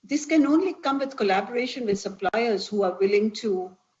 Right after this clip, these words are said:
to work and go that extra mile with you, you know. So it is, it is about collaboration. I think through the pandemic, there's been a lot of collaborative effort from governments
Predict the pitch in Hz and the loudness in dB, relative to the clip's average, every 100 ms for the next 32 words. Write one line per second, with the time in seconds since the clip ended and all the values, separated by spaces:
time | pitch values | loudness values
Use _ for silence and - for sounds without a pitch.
0 | _ _ - 220 190 233 233 - 240 220 | _ _ -8 -2 2 2 0 -8 -8 0
1 | 202 226 302 311 202 - 208 180 165 147 | 2 4 2 0 -2 -4 -6 -4 -4 -4
2 | 151 151 - 147 - _ _ _ _ _ | -8 -12 -12 -14 -16 _ _ _ _ _
3 | _ _ _ _ _ _ _ _ 226 202 | _ _ _ _ _ _ _ _ -2 -2
4 | 175 - _ _ _ _ - - 240 220 | -4 -10 _ _ _ _ -8 0 0 0
5 | - - _ - 269 277 302 302 - - | -6 -18 _ -8 -4 2 2 0 -6 -8
6 | 240 277 277 247 208 202 - 202 185 185 | -6 -4 -2 0 2 0 -2 0 0 0
7 | 208 202 208 254 226 226 269 262 254 - | 0 0 -2 -6 -6 -6 -4 -2 -4 -6
8 | - _ _ _ _ - 247 226 220 220 | -20 _ _ _ _ -12 -6 -4 -2 0
9 | 214 208 202 220 277 - - _ _ _ | 0 2 0 -2 -4 -8 -16 _ _ _
10 | - 214 208 214 220 214 202 196 226 285 | -4 -2 -2 -2 0 0 0 -2 -2 -6
11 | - - 190 180 - 214 226 208 - 185 | -6 -4 0 0 -2 -4 -2 -4 -6 -6
12 | 214 208 - 202 185 180 185 226 294 - | -8 -6 -4 -4 0 0 2 -2 -4 -8
13 | - - | -14 -18